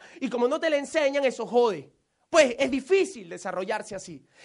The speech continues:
Así que yo recuerdo cuando teníamos la revista o el empleo de la radio, teníamos una oficina, acarraba gastos, muchachos, era increíble lo que nos... Luz, agua, teléfono, o sea, no te imaginas, ¿me entiendes? Hoy en día el negocio que tengo,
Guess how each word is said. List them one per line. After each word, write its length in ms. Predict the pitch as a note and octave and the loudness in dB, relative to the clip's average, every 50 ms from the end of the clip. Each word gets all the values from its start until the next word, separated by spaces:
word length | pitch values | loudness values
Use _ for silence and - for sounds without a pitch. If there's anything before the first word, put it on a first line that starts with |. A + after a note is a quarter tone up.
| - - - | -18 -8 -4
Así 180 | A#3+ - D4 C4 | -2 -2 -2 -2
que 80 | D#4+ | -4
yo 140 | C#4+ D#4 D4+ | -2 -2 0
recuerdo 400 | D#4 D4+ D#4 D#4+ E4 E4 E4 D#4+ | 0 0 2 2 2 2 2 0
cuando 180 | D4 C#4 C4 - | 0 0 0 0
teníamos 420 | B3+ B3 C4 C#4 C#4+ C4+ C4 B3+ | 0 -2 0 0 0 0 0 0
la 100 | B3+ A#3+ | -2 -2
revista 640 | A3+ A3 A3+ B3 C#4 C#4 G#3 - - A3+ G#3+ G#3+ G#3+ - _ _ _ _ _ _ - - | -4 -4 -6 -6 -6 -8 -10 -6 -2 -2 -2 -2 -4 -14 _ _ _ _ _ _ -2 0
o 100 | A#3 A#3+ | 0 2
el 40 | |
empleo 320 | A3+ A3+ G#3+ C4+ C4+ C#4+ C#4 | 2 0 -2 2 2 4 4
de 80 | C4+ | 6
la 80 | C4+ B3 | 4 2
radio, 320 | B3 B3+ C#4 C#4 C4 C4 | 0 2 0 0 0 -2
teníamos 260 | B3 B3 A#3 B3 C4 C4 | -6 -4 -4 -4 -2 0
una 120 | B3+ B3+ | 0 0
oficina, 600 | A#3+ B3 B3+ B3 - D#4 D4 C4+ A3 E3+ D3 - _ - - - | -2 -2 -8 -8 -6 -6 -6 -4 -6 -6 -8 -10 _ -16 -6 -2
acarraba 520 | B3 B3+ B3 B3+ A#3+ B3 C4 C4+ B3+ B3 | -2 0 2 0 2 2 2 2 2 2
gastos, 460 | G#3+ C#4+ C#4 C4 G3+ - - A3+ F#3+ | 2 2 2 2 0 -2 -6 -6 -6
muchachos, 440 | F#3 F3+ F#3 - B3 A#3+ - A#3+ A3+ | -6 -6 -4 -2 -2 -2 -2 -2 -4
era 120 | B3 C4 | -4 -4
increíble 580 | C4+ C4+ C4+ C4 B3+ B3+ C#4 C#4+ D4 C#4+ C#4 C4+ | -4 -4 0 2 4 4 2 2 -2 2 2 2
lo 80 | C4 C4 | 2 2
que 120 | B3+ A3+ | -2 -2
nos... 120 | A3 A3 G#3+ - - - - | -4 -4 -8 -10 -20 -14 -4
Luz, 420 | - C4+ D#4 D4 A#3+ - - - _ _ - | 0 0 2 2 0 -4 -6 -12 _ _ -2
agua, 420 | - D4 D4 C4+ A3+ G#3 G3 F#3 F#3 | 4 4 6 6 4 2 0 0 0
teléfono, 460 | A3+ A3+ B3+ D4 C#4 - A3 G#3+ A3 | -2 2 4 4 4 4 -2 -6 -6
o 60 | A3+ | -4
sea, 120 | A3 E4 D#4 | -4 -4 -2
no 140 | E4 F4+ | -2 0
te 60 | F4 F4 | 0 0
imaginas, 480 | F4 E4+ E4+ F4 E4+ D#4 C4+ A3+ F#3 | 2 2 2 2 0 -4 -4 -4 -4
¿me 80 | G3 G3 | -6 -6
entiendes? 480 | F3+ G#3+ A#3 G#3+ F3+ D3+ C#3+ - _ _ _ _ _ _ _ _ _ _ _ _ _ _ _ - | -4 -2 -2 -2 -2 -6 -12 -16 _ _ _ _ _ _ _ _ _ _ _ _ _ _ _ -4
Hoy 160 | G#3+ A#3 B3+ | -4 -4 -2
en 80 | C4+ B3+ | -2 0
día 100 | C#4 C#4 | 0 0
el 60 | C4 | 0
negocio 340 | A#3+ G#3 A3 A3 A3+ B3+ A#3 | 0 -4 -4 -6 -8 -8 -8
que 80 | A#3+ | -8
tengo, 420 | - A3 A3+ A#3+ B3+ D4 F4 - | -4 -4 -4 -2 -2 -4 -6 -6